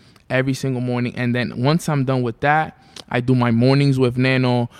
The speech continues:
uh, call every single morning at nine A M. Once I'm done with mornings with Nano, I listen to a, uh, audio that I'm listening to right now that I'm studying,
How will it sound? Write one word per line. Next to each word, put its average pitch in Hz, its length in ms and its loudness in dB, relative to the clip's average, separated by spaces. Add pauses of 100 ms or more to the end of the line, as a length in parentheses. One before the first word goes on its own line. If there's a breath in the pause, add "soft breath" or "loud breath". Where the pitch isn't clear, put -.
(200 loud breath)
uh, 123 180 0
call 143 440 0
every 131 220 -2
single 127 240 -2
morning 156 340 0
at 123 140 -2
nine 120 260 0
A 120 160 -2
M. 202 260 -4 (440 soft breath)
Once 135 240 0
I'm 135 140 2
done 127 160 2
with 123 140 0
mornings 127 360 0
with 120 120 -2
Nano, 156 320 -2
I 127 140 -2
listen 123 340 0
to 127 360 0
a, 120 600 -4 (120)
uh, 117 220 -4
audio 160 460 4
that 143 160 0
I'm 127 120 -2
listening 147 360 -2
to 147 180 -4
right 135 180 -2
now 135 180 0
that 123 140 -2
I'm 110 120 -6
studying, 185 560 -4